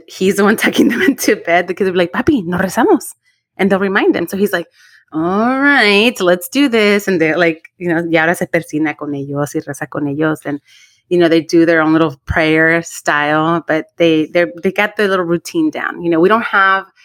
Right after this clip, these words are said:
I don't have them, like, pray El Padre Nuestro or El Credo or anything like that. We just, like, really give thanks to God for giving us another day of life and what we're grateful for.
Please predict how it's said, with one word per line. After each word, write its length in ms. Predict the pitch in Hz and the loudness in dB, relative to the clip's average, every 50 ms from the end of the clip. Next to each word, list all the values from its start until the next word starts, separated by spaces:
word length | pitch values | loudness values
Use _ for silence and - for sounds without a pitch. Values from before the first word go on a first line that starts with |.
| _ _ _ _ _ _ _ _ _ _ _ - | _ _ _ _ _ _ _ _ _ _ _ -4
I 100 | 185 196 | -2 0
don't 140 | 208 214 202 | 0 0 0
have 180 | 220 202 202 | -2 -2 -2
them, 120 | 202 202 208 | -2 -2 -2
like, 260 | 185 165 147 - _ | -2 -2 -4 -6 _
pray 400 | - - 190 170 170 170 165 160 | -8 -2 0 2 4 4 2 2
El 60 | 156 147 | 0 -2
Padre 240 | - 160 156 151 151 | -2 -2 -2 0 2
Nuestro 480 | 170 175 175 165 - - - 170 165 | 2 2 2 0 -2 -2 0 2 4
or 100 | 160 156 | 4 2
El 80 | 147 143 | 2 -2
Credo 580 | - - 185 175 165 165 160 156 165 160 160 | -2 -2 0 2 2 2 2 2 2 2 2
or 180 | 156 147 156 160 | 0 0 -2 -2
anything 180 | 160 156 151 156 | -2 -2 -2 -4
like 100 | 156 151 | -4 -2
that. 60 | 156 | -2
We 80 | 160 160 | -2 -2
just, 180 | 165 175 165 | -4 -6 -6
like, 160 | - 156 156 - | -6 -6 -6 -4
really 260 | 160 165 170 165 160 160 | -2 0 0 0 0 -2
give 220 | - 160 156 160 | -4 -4 -4 -4
thanks 280 | - 143 147 151 - - | -6 -8 -8 -8 -8 -8
to 100 | - 147 | -10 -4
God 420 | - 208 214 220 220 214 208 202 | 0 2 4 4 4 2 2 -2
for 100 | - 180 | -4 -8
giving 280 | 165 165 165 156 156 156 | -4 -4 -4 -2 -2 -4
us 200 | 151 151 - - | -4 -6 -8 -8
another 260 | 147 151 147 143 147 | -6 -6 -6 -6 -8
day 200 | 139 - 151 143 | -8 -6 -4 -4
of 100 | 139 143 175 | -2 0 0
life 420 | 214 233 226 214 202 196 196 190 | 2 2 2 0 -2 -4 -4 -4
and 100 | 180 170 | -4 -4
what 100 | 165 156 | -4 -2
we're 100 | 151 160 156 | -4 -4 -6
grateful 460 | - - 196 202 202 160 - 214 208 | -4 0 2 2 2 2 0 -2 -2
for. 500 | - - 208 202 196 196 196 196 190 185 | -2 -2 -2 0 2 2 0 0 -2 -4